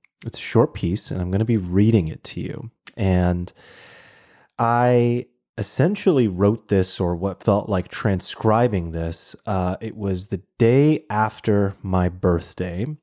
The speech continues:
I was on an evening stroll, and it suddenly just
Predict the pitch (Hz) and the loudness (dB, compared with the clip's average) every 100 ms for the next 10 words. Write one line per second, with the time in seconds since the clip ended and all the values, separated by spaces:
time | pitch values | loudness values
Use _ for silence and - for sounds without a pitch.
0 | _ - 107 92 92 98 92 92 113 113 | _ -12 -4 -2 0 0 0 -2 -2 0
1 | 123 127 123 123 - - - 82 156 123 | 2 2 2 0 -6 -6 -2 0 0 -6
2 | - _ _ _ _ _ _ _ 101 92 | -10 _ _ _ _ _ _ _ 0 2
3 | 90 90 90 - 98 - - 98 104 107 | 2 0 -4 -6 -8 -8 -2 -2 0 0
4 | 107 92 85 - | 0 -2 -6 -10